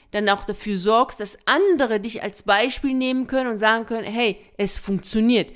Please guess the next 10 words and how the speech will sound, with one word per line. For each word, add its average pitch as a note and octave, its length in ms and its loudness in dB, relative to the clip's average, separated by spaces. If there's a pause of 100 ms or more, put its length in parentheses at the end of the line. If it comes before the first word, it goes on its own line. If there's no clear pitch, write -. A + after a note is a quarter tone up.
(200)
Wir G3 100 -4
müssen B3 500 2
nicht C#4 400 0
immer, A#3+ 360 2
weil F#3 160 0
wir F3+ 160 -4
Angst D4 340 -2
vor - 260 -6
Armut A3 560 2
haben, G#3+ 260 0